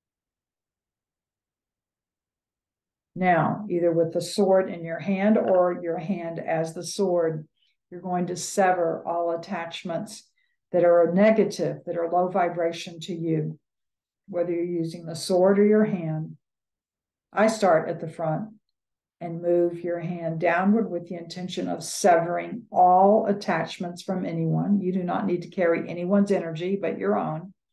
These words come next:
Go all the way down the front of your body. Move under your feet,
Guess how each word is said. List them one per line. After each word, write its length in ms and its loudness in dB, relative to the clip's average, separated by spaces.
Go 200 0
all 220 2
the 80 -2
way 160 2
down 240 -2
the 60 -8
front 240 -2
of 80 -4
your 120 0
body. 360 -2
Move 220 -4
under 220 -2
your 200 -6
feet, 380 -4